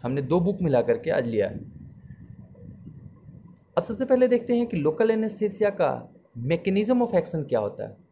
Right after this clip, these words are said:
जैसा कि कल हमने उन्हें पढ़ा कि लोकल anesthesia एक weak base होता है, ठीक है। तो weak base है, मतलब अगर acidic medium उसको मिलता है तो वह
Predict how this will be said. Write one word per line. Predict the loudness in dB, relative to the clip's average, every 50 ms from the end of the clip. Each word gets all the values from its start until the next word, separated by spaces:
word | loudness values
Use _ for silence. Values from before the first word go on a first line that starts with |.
| _ _ _ _ _ -4
जैसा | 2 4 4 4
कि | 4
कल | 4 4 4
हमने | 4 4 2 2
उन्हें | 2 2 2 2
पढ़ा | 2 2 2 0 -2 -4 -8 -14 -18 -20 -20 -20 -20 -20 -16 -8 -2
कि | 2
लोकल | 2 2 4 6 4 4
anesthesia | 4 2 0 -2 -4 -4 -6 -2 0 2 2
एक | 2 0 -2
weak | -4 -4 -4 -4 -4 -2
base | -2 -2 -2 -2
होता | -4 -4 -4 -4 -4
है, | -4 -6 -6
ठीक | -6 -6 -2 -2
है। | -2 -2 -4 -8 -20 _ _ _ _ _ _ _ -6
तो | -4 -4 0
weak | 2 0 0 0 0 0
base | 2 2 2 2 4
है, | 4 4 6
मतलब | 4 0 0 0 0 0 0
अगर | 0 -2 -4
acidic | -4 -4 -2 0 0 0 2 2
medium | 0 2 2 2 2 0
उसको | 0 -2 -2
मिलता | -2 -2 -2 -2 0 0
है | 0 0
तो | 0 2 4
वह | 4 4 4 2